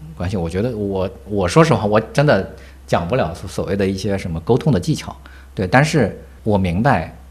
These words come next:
你只有帮客户做出了真正的改善，客户会很感激，会很感激你。那如果你只是说了一些漂亮话，那客户可能个人体验上会比较好，但是没什么卵用。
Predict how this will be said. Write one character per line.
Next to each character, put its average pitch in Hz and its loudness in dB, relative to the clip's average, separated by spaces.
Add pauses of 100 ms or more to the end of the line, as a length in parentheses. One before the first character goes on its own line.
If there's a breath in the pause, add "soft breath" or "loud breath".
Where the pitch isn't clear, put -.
你 110 6
只 104 2
有 113 8
帮 120 4
客 127 2
户 98 0
做 127 2
出 - 0
了 87 0 (100)
真 135 2
正 135 4
的 82 -2 (280)
改 156 -2
善， 143 -2 (560)
客 - 0
户 143 2
会 123 -2
很 110 -6
感 87 -4
激， 117 -8
会 135 -6
很 98 -4
感 - -8
激 113 -8
你。 107 -6 (260)
那 135 2
如 107 4
果 135 4
你 95 0
只 - -6
是 113 -6
说 120 -4
了 120 -2
一 - -4
些 120 -6
漂 - -2
亮 123 -2
话， 180 -6 (400 loud breath)
那 120 2
客 - 0
户 135 -2
可 - -4
能 85 -2
个 147 0
人 90 0
体 - -10
验 117 -4
上 78 -4
会 82 -4
比 80 -8
较 101 0
好， - -8
但 107 -2
是 120 -4
没 92 -4
什 117 -6
么 92 -2
卵 107 -6
用。 143 -2